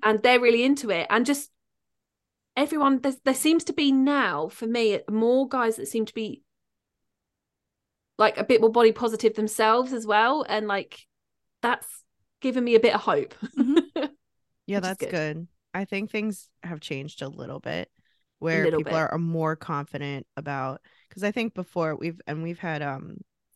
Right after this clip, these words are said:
Speaker 3: we actually did talk to a guy about this, um, where we were asking, like, "Is it, like, that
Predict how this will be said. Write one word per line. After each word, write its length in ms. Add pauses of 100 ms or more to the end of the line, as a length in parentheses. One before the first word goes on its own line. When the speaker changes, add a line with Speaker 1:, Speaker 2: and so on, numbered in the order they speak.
(560)
Speaker 3:
we 160
actually 240
did 160
talk 220
to 120
a 60
guy 240
about 340
this, 460
um, 480 (100)
where 480 (160)
we 140
were 120
asking, 540
like, 260 (360)
"Is 180
it, 200 (100)
like, 200 (440)
that 240